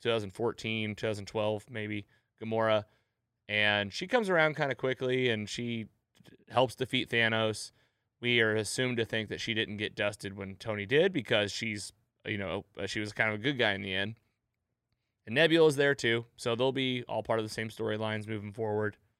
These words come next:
Big stuff for this Friday. You got Wanda. Cl-, I did Wanda, Clint, and Vision, just to kinda wrap 'em all up. But Wanda and Clint kinda say goodbye to Vision, goodbye to Black Widow. Vision is still very much dead from Infinity War.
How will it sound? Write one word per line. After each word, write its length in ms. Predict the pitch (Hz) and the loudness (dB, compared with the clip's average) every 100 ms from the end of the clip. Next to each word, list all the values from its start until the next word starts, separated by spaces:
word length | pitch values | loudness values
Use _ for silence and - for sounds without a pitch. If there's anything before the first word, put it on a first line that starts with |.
| _ _ _ _ _ _ _ _ _ | _ _ _ _ _ _ _ _ _
Big 200 | 131 135 | 0 0
stuff 220 | - 151 139 | 4 2 2
for 80 | |
this 180 | 131 135 | -2 -2
Friday. 640 | - 139 143 127 110 107 - _ _ _ _ _ _ - | 2 4 6 6 4 2 -2 _ _ _ _ _ _ -4
You 80 | |
got 160 | 117 95 | -2 -2
Wanda. 560 | 120 127 135 127 123 120 _ _ _ - | 0 2 4 4 4 0 _ _ _ -16
Cl-, 160 | - - | -16 -4
I 180 | 107 120 | 2 2
did 180 | 120 107 | 2 0
Wanda, 340 | 135 160 151 | 4 4 4
Clint, 400 | - - 139 131 | 2 2 2 2
and 120 | 110 | -2
Vision, 400 | 107 110 101 95 | 0 0 0 -8
just 240 | 98 - - | -10 -14 -10
to 260 | 104 101 - | -8 -8 -6
kinda 200 | 117 104 | -4 -2
wrap 220 | 113 104 | -2 -4
'em 120 | 104 | -6
all 180 | 101 104 | -2 0
up. 120 | 107 | 0
But 100 | 98 | -2
Wanda 600 | 95 120 135 139 135 139 - _ - | -2 0 2 4 4 2 -4 _ -12
and 140 | 101 | -12
Clint 480 | - 127 147 - - | -4 0 0 0 -4
kinda 240 | 123 110 | -2 -2
say 320 | 104 117 110 107 | 0 2 2 0
goodbye 480 | 110 101 107 110 110 | -4 0 4 4 2
to 140 | 107 | -4
Vision, 580 | 101 127 127 127 127 127 _ _ _ _ - | 0 0 2 0 -2 -10 _ _ _ _ -12
goodbye 280 | 104 107 | -2 2
to 80 | 110 | 2
Black 260 | 101 95 - | 0 -4 0
Widow. 540 | 123 131 127 127 127 _ _ _ _ - | 2 4 4 4 0 _ _ _ _ -2
Vision 280 | 117 127 135 | 0 2 0
is 100 | 117 | 0
still 280 | - 123 104 | 2 2 2
very 240 | 107 110 | 2 2
much 240 | 113 113 | 0 -2
dead 260 | - 107 104 | 0 0 0
from 140 | 110 | -4
Infinity 400 | 98 - 135 131 | -8 -4 -4 -2
War. 440 | 123 127 123 120 | -2 0 0 0